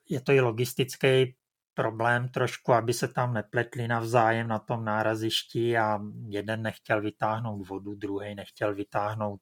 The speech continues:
eh, zrovna rudu a další si chce nechat spouštět výdřevu. Eh, takže údajně se to trochu řešilo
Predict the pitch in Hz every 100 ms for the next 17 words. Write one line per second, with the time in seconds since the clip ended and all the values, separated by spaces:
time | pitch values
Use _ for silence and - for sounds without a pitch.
0 | - 120 95 - - - - _ 151 113
1 | 110 113 110 101 98 110 107 98 98 -
2 | - 117 - 107 98 123 - - 104 -
3 | 107 101 95 - 127 104 107 - - -
4 | - - - _ - 110 101 98 110 _
5 | _ _ _ _ 110 98 135 123 123 131
6 | 131 131 151 135 147 147 135 120 110 -
7 | 113 - 135 139 135 - 143 147 147 131